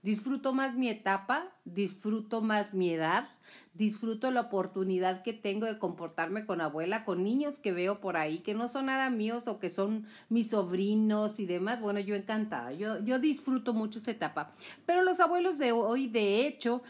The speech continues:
no corresponden casi a nada al estereotipo pasado,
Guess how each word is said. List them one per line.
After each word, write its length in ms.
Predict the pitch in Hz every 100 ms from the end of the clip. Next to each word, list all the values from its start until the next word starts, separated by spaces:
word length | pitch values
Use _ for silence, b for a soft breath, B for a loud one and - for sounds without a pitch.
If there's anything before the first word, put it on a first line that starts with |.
| B
no 260 | 226 240 262
corresponden 800 | 311 294 285 - 233 254 277 - -
casi 380 | - 254 -
a 80 | 277
nada 420 | 254 247 247 254
al 100 | 262
estereotipo 720 | 233 233 190 180 180 196 208 214
pasado, 480 | 208 208 233 240